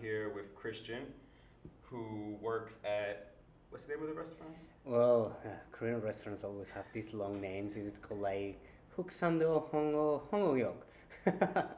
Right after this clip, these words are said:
Speaker 1: it Hunga Hunga?
Speaker 2: Nee, like, Hongo means, like, stingray fish in Korean,
Speaker 1: Okay,
Speaker 2: so.
Speaker 1: stingray fish,
Speaker 2: And,
Speaker 1: okay.
Speaker 2: uh, Huksando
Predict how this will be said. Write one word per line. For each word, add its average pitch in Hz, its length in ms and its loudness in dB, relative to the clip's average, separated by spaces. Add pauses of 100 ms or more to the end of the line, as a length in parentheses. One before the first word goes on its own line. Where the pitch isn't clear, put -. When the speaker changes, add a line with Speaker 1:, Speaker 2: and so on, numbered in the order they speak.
Speaker 1:
it - 180 -8
Hunga 123 240 -4
Hunga? 123 300 -6 (220)
Speaker 2:
Nee, 117 600 4
like, 98 220 -4
Hongo 165 320 6
means, 123 340 4
like, 104 240 -4
stingray 120 480 4
fish 95 220 -8
in 98 80 -10
Korean, 95 460 -8
Speaker 1:
Okay, 127 220 2
Speaker 2:
so. 92 80 -8
Speaker 1:
stingray 101 280 -6 (100)
fish, 87 120 -10
Speaker 2:
And, 123 300 2
Speaker 1:
okay. 117 340 2
Speaker 2:
uh, - 120 -14
Huksando 175 760 6